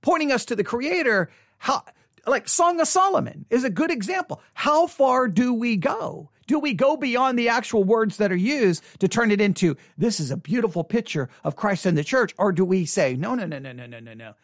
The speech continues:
This is about celebrating the physical union between a man and a woman"?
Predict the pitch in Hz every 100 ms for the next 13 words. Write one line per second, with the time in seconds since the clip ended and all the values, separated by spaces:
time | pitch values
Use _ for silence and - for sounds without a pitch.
0 | _ _ 156 220 277 202 190 165 139 -
1 | _ _ _ _ _ - - 233 220 170
2 | 208 185 170 160 - 196 180 - 180 139
3 | 226 208 175 170 190 165 165 151 147 196
4 | 330 269